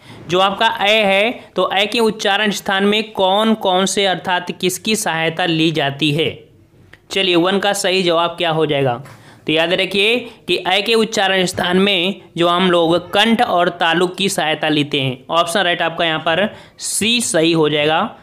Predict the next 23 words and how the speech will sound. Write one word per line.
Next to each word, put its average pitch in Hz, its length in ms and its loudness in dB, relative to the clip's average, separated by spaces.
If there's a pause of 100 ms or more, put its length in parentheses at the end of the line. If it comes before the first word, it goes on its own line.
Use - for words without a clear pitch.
(160)
जिसका 170 340 0
जवाब 202 220 2
सी 190 200 -2
आ 190 120 2
रहा 190 80 0
है, 196 60 0
बिल्कुल 185 280 0
सही 180 280 0
है। 180 300 0 (240)
अ 175 120 2
के 190 140 -2
उच्चारण 185 400 2
में 180 140 0
कंठ 180 240 0
और 165 160 0
तालु 160 320 2
की 233 340 0 (200)
लेते 160 200 0
हैं, 156 80 0
अर्थात 165 240 -2
कंठ 165 300 0
यहाँ 156 220 0
होगा 196 500 2